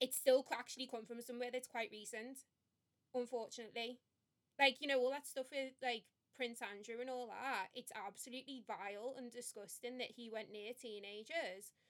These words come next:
But do you know what? We're a lot closer in time to men being allowed to do that legally than we are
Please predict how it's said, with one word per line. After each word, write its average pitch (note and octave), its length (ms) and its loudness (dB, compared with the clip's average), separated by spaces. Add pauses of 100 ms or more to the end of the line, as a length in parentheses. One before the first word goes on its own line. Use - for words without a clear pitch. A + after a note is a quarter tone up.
(360)
But A#3 300 2 (180)
do B3+ 120 -6
you - 20 -2
know A#3+ 180 2
what? A3 460 0 (280)
We're A#3 260 0
a C#4 80 0
lot B3 180 0
closer B3 400 -2
in A#3+ 120 -2
time A#3 440 -6 (640)
to A3 580 0 (420)
men A3+ 360 2
being A#3+ 200 -2
allowed G#3+ 320 -2
to A3 80 -10
do A3 220 -10
that G3+ 200 -2
legally G#3+ 720 -2 (300)
than A3+ 200 4
we A3+ 180 0
are G#3 480 2